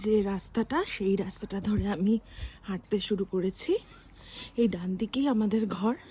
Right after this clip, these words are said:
দূর থেকে কি ভালো লাগছে না আকাশটা? সবার বাড়িতে মানে যে ব্যালকনিটা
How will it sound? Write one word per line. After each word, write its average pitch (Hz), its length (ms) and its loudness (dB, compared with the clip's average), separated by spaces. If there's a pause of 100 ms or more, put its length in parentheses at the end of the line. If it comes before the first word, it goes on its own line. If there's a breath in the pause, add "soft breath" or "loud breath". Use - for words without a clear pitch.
(2500 loud breath)
দূর 220 140 0 (100)
থেকে 220 260 2
কি 269 60 4 (140)
ভালো 202 180 2 (100)
লাগছে 196 340 -2
না 254 60 6 (100)
আকাশটা? 233 400 -2 (2750 loud breath)
সবার 226 500 0
বাড়িতে 208 360 0 (1000 loud breath)
মানে 202 200 2 (200)
যে 202 160 2
ব্যালকনিটা 214 540 4